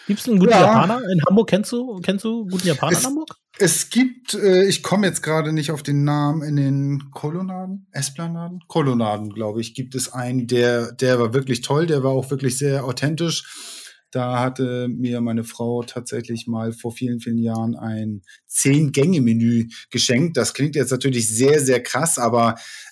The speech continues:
Speaker 2: äh, in Japan serviert man eher Häppchen und so weiter.
Speaker 1: Ah, ja,
Speaker 2: Also
Speaker 1: klar,
Speaker 2: zehn
Speaker 1: ja,
Speaker 2: Gänge
Speaker 1: ja.
Speaker 2: heißt jetzt nicht, ne, genau, ähm, europäisch. Das würde ja auch kein Mensch schaffen. Und der war sehr gut, muss ich sagen. Also, wie gesagt, ne, nachdem man dann in Japan war, kannst du sowas dann natürlich auch ein bisschen besser beurteilen.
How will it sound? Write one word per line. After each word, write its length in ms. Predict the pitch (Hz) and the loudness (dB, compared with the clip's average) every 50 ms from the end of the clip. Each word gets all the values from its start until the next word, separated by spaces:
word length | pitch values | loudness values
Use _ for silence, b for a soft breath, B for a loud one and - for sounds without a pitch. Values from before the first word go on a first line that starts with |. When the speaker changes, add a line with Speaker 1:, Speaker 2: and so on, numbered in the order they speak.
| B B | B B
Speaker 2:
äh, 260 | 127 120 117 120 120 | -2 -2 0 0 -2
in 100 | 120 117 | -2 0
Japan 560 | 117 117 120 131 131 127 120 117 117 117 117 | 2 2 2 2 0 0 0 0 0 0 0
serviert 380 | 113 117 110 110 120 123 123 123 | 0 -2 -4 -2 -4 -4 -4 -4
man 140 | 113 113 | -6 -6
eher 240 | 113 123 123 110 107 | -4 -4 -4 -2 -2
Häppchen 640 | 101 - 127 135 - - - 117 104 98 92 90 92 | -2 -4 -4 -6 -6 -4 -4 -4 -4 -4 -6 -10 -12
und 160 | _ 98 92 - | _ -16 -14 -12
so 120 | - 95 | -10 -6
weiter. 260 | 98 95 98 127 123 117 | -6 -4 -2 0 0 2
Speaker 1:
Ah, 80 | 113 | 2
ja, 120 | 113 104 98 | 2 2 0
Speaker 2:
Also 120 | 95 98 | -2 -2
Speaker 1:
klar, 180 | 101 - 101 - | -4 -4 -4 -2
Speaker 2:
zehn 120 | - 107 | -2 -4
Speaker 1:
ja, 100 | 95 90 | -4 -4
Speaker 2:
Gänge 240 | 90 104 110 117 120 | -4 -2 0 0 0
Speaker 1:
ja. 80 | 107 | 0
Speaker 2:
heißt 240 | 98 107 107 104 - | 0 -2 -2 -2 -4
jetzt 220 | - 104 - - 117 | -4 -4 -6 -4 -4
nicht, 360 | 113 104 98 - - - - | -4 -4 -4 -6 -8 -6 -4
ne, 400 | 117 123 131 127 123 120 117 107 113 | -2 0 0 0 0 -2 -4 -6 -8
genau, 420 | - 117 110 107 104 98 95 95 101 110 | -6 -4 -4 -2 -2 -4 -4 -6 -10 -10
ähm, 360 | 107 104 101 101 98 98 101 107 - - | -10 -8 -8 -8 -10 -12 -14 -16 -18 -16
europäisch. 600 | 113 101 101 - - - 127 131 135 - - - B B B B B B B B B | -14 -14 -14 -12 -8 -4 -2 -2 -2 -2 -4 -8 B B B B B B B B B
Das 100 | - - - | -20 -18 -14
würde 140 | - 120 110 | -12 -10 -10
ja 40 | 104 | -10
auch 80 | 98 - | -10 -8
kein 180 | - 110 110 | -8 -6 -6
Mensch 200 | 113 110 107 - | -6 -6 -6 -6
schaffen. 400 | - 123 117 - 127 127 127 - _ _ _ _ _ _ _ _ _ _ _ _ _ - - - | -6 -6 -6 -6 -6 -6 -8 -10 _ _ _ _ _ _ _ _ _ _ _ _ _ -12 -6 -2
Und 160 | 175 156 139 | 0 2 4
der 100 | 175 175 | 4 6
war 160 | 170 170 160 139 | 6 6 6 4
sehr 300 | 120 131 143 147 143 131 | 4 4 4 4 4 4
gut, 200 | 127 131 123 120 | 4 2 2 2
muss 160 | 120 107 101 | 0 -2 -2
ich 120 | 107 95 | -2 -2
sagen. 260 | - 101 95 101 110 | -2 -2 -2 -2 -4
Also, 260 | 110 113 110 113 120 110 B B B B B | -2 -2 0 0 0 -2 B B B B B
wie 80 | 131 131 | 0 2
gesagt, 320 | 127 117 113 107 98 - | 2 4 2 0 0 2
ne, 180 | 139 143 143 135 | 2 4 4 4
nachdem 320 | 131 131 110 - 131 123 | 4 2 2 0 0 0
man 100 | 120 117 | 2 2
dann 160 | 117 120 120 | 2 2 2
in 120 | 117 113 110 | 2 2 2
Japan 400 | 117 113 113 117 117 110 104 104 | 2 2 0 0 0 -2 0 0
war, 200 | 113 113 120 117 | 0 0 0 0
kannst 280 | - 123 117 113 - | -2 -4 -4 -4 -4
du 60 | 117 117 | -4 -4
sowas 200 | 113 117 110 - | -4 -6 -6 -6
dann 120 | 117 110 | -8 -8
natürlich 300 | 110 110 - - 117 113 | -8 -8 -10 -10 -10 -10
auch 60 | 110 107 | -8 -8
ein 80 | 113 | -10
bisschen 200 | 113 110 110 110 | -10 -10 -10 -10
besser 220 | 107 110 - - 101 | -10 -10 -10 -10 -8
beurteilen. 520 | 107 123 127 127 - 120 113 110 113 113 | -8 -8 -8 -6 -4 -4 -4 -2 -4 -6